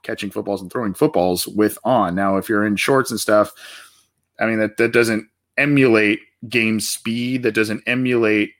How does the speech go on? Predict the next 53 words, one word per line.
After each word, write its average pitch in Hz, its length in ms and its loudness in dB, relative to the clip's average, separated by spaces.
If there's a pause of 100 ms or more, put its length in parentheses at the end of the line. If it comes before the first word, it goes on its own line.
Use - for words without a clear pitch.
(100)
you 120 120 -2
know, 104 120 -2
because 104 640 -2
you, 107 220 -8
you've 104 260 -10
got 101 260 0 (100)
extra 104 320 -4
weight, 98 380 0
extra - 260 -8
pads, 113 500 0
extra, - 440 -6
all 156 180 2
this 143 180 0
kind 113 160 -2
of 101 60 -4
stuff 104 260 -2
on. 98 220 -2
So 107 180 -2
I 131 140 2
understand 127 520 -2
that 120 240 0 (380)
side 107 340 2
of 98 100 -4
things, 101 380 -2
but, - 400 -2
uh, 98 420 2 (240)
you 120 140 -4
know, 98 320 -2
I, 107 100 -6
I - 60 -10
mean, 101 400 -6
that's 107 180 -4
just - 300 -8 (100)
how 113 100 -6
the 113 80 -4
workouts 107 380 -2
are 104 60 -4
designed. 104 360 -2
I 95 60 -6
think 101 180 -10
part 104 200 0
of 104 80 -4
it 98 100 -2
is 95 140 -6
because 101 400 -2
of 98 100 -2
injury 98 480 -4
issues, 95 400 -4
and 90 180 -8
part 101 220 -4
of 98 80 -6
it 98 100 -4
is, 95 300 -4